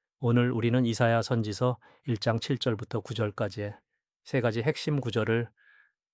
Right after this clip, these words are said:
깊이 살펴볼 것입니다. 이사야는 지금 유다 백성에 대한 하나님의 통렬한 심판을 전하고 있습니다. 그 황폐함을 들어보십시오. "너희 땅은 황무하였고 너희 성읍들은 불에 탔고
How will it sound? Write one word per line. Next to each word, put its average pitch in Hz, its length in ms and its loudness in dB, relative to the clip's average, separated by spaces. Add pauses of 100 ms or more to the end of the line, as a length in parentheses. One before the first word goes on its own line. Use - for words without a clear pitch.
(120)
깊이 110 480 -2
살펴볼 113 540 -2
것입니다. 101 560 -8 (400)
이사야는 131 680 4
지금 127 260 0
유다 120 220 4
백성에 123 460 0
대한 117 260 0 (400)
하나님의 135 560 2
통렬한 143 540 2
심판을 117 560 0 (420)
전하고 113 380 2
있습니다. 110 600 -4 (460)
그 127 120 0
황폐함을 123 760 2 (560)
들어보십시오. 107 680 -6 (360)
"너희 123 220 4
땅은 123 360 2
황무하였고 131 760 2 (520)
너희 117 200 2
성읍들은 123 600 2 (460)
불에 117 220 4
탔고 113 520 -2